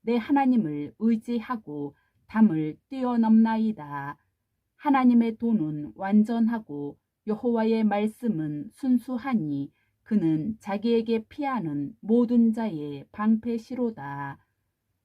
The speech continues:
여호와 외에 누가 하나님이며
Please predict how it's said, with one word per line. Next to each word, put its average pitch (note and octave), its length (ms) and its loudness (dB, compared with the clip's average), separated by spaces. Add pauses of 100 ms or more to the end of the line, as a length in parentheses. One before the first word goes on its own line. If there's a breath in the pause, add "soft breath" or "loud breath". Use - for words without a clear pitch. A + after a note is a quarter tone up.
(140)
여호와 A3 600 2
외에 D3+ 680 -2
누가 A3 300 0
하나님이며 A#3 1000 0